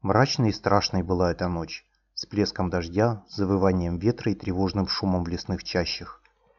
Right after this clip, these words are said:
и напряжённым, неослабевающим бодрствованием на обеих сторонах. Там, на берегу, во тьме леса и кустарника, и на корабле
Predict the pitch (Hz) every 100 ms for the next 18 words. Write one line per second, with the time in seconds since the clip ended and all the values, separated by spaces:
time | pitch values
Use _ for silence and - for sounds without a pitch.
0 | _ _ 104 98 - 98 92 117 101 82
1 | 85 90 - 92 92 110 123 - 110 98
2 | 92 92 - 95 98 95 92 90 87 90
3 | - - 95 90 82 - - _ _ _
4 | _ - 117 147 - - 95 101 104 98
5 | 85 - _ _ _ _ - 95 - 90
6 | 107 - 90 - 95 - 87 80 78 -
7 | - _ _ _ 104 110 - 117 95 87
8 | 78